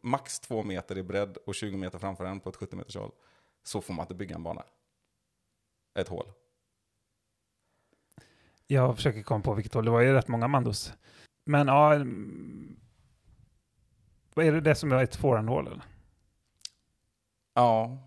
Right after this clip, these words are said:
Speaker 1: det var det nog. Till samma korg som hål två.
Speaker 2: Ja, precis.
Speaker 1: Ja.
Speaker 2: Jo, det var ju lite märkligt. Plus att korgen var blind också.
Speaker 1: Ja, och jag
Speaker 2: Eh.
Speaker 1: ställde mig alltså och måttade lite så här att det här är, det här är max två meter i bredd alltså.
Speaker 2: Mm.
Speaker 1: Och det var ju i alla fall,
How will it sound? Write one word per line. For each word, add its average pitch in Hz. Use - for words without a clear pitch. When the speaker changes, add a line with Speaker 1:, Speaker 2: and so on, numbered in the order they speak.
Speaker 1:
det 135
var 117
det 110
nog. 104
Till 123
samma 110
korg 101
som 98
hål 95
två. -
Speaker 2:
Ja, 127
precis. 110
Speaker 1:
Ja. 143
Speaker 2:
Jo, 139
det 135
var 113
ju 110
lite 110
märkligt. 117
Plus 120
att 117
korgen 107
var 113
blind 113
också. -
Speaker 1:
Ja, 90
och -
jag 117
Speaker 2:
Eh. 117
Speaker 1:
ställde 117
mig 123
alltså 104
och 101
måttade 104
lite 107
så 95
här 82
att 95
det 98
här 98
är, 82
det 104
här 104
är 90
max 92
två 85
meter -
i -
bredd -
alltså. -
Speaker 2:
Mm. 101
Speaker 1:
Och 101
det 98
var 90
ju 92
i 87
alla 87
fall, 85